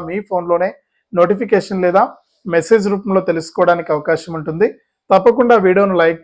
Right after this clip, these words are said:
చేసి షేర్ చేయడం మర్చిపోవద్దు. చాలా మంది చూసి వెళ్ళిపోతున్నారు కానీ వీడియోను లైక్ చేసి, షేర్ చేసి సబ్స్క్రైబ్ చేసుకోవట్లేదు. దయచేసి ప్రతి ఒక్కరు కూడా సబ్స్క్రైబ్ చేసుకోండి, మరింత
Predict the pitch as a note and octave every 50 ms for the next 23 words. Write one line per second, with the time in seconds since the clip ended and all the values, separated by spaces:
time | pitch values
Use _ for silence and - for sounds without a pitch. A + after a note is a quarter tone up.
0 | - G3+ F3 - - G#3 - - F3+ F3 F3+ D#3+ F3 - F3+ F3 F3 E3 D#3+ D#3
1 | D3+ - D#3 D#3 - E3 D#3+ D#3 F3 A#3 D4+ - _ _ _ _ _ _ - F#3
2 | G3 A3+ A#3+ B3 A#3+ A#3+ G3 - G#3+ G3+ G#3 A#3 G#3 G3 F#3+ F3+ - G#3 F#3+ -
3 | F#3+ F#3 F3+ F3 E3+ E3+ E3+ F#3 G3 F3+ E3+ E3+ F#3 F#3 F#3 D3+ - - _ _
4 | _ _ _ - E3 F3 G3 F#3+ - - G#3 - - - F#3+ D3 - F3+ F3 F3+
5 | E3+ - - F3 D#3+ - - A3+ B3+ B3 _ _ _ _ - - F#3 F3+ - -
6 | - A#3+ A#3 G3 - G#3+ F#3+ E3 - - - F3 D3+ D#3+ E3 D3+ D3+ D3+ D3+ D#3
7 | D#3+ D#3+ - F#3 - G3+ F3 - F3 D#3+ D#3 F#3+ F3 - F#3+ F3+ G3 F#3 F3+ E3
8 | D3 - - _ _ _ _ - E3 - - - G3+ F#3 F3+ F3+ - E3+ D#3+ -
9 | - - E3+ E3 F3+ A3 - - _ _ _ _ _ - F3+ E3+ F#3 G3+ G#3 A3+